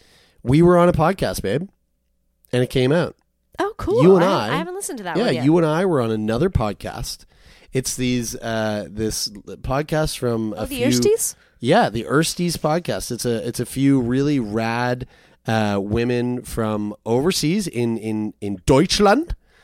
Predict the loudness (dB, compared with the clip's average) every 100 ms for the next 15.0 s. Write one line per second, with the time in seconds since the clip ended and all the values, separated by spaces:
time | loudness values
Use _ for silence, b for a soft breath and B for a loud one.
0 | b b -4 0 0 -2 -2 -2 -2 -2
1 | -2 -2 2 4 4 4 4 4 4 4
2 | 2 4 4 2 -4 -20 b b b b
3 | 0 0 0 -4 -10 -12 -8 -6 -4 -6
4 | -6 -6 -6 -4 -2 -2 -4 -6 -8 -6
5 | -4 -4 -6 -6 -6 -8 -10 B -10 -8
6 | -8 -2 0 2 2 2 2 0 -2 2
7 | 4 6 4 4 0 -2 -2 -4 -2 -2
8 | -2 -2 0 -2 -2 -4 -4 -4 -4 0
9 | 0 0 0 -2 -4 -6 -6 -6 -4 -2
10 | -2 0 -2 -6 -8 -8 -8 -8 -10 -18
11 | b b b -6 -4 -2 -2 -4 -8 -6
12 | -4 -4 -6 -6 -10 -16 _ -10 -4 -2
13 | -2 -2 -2 -2 -4 -4 -4 -4 -4 -2
14 | -2 -2 -4 -6 -6 -6 -4 -2 -2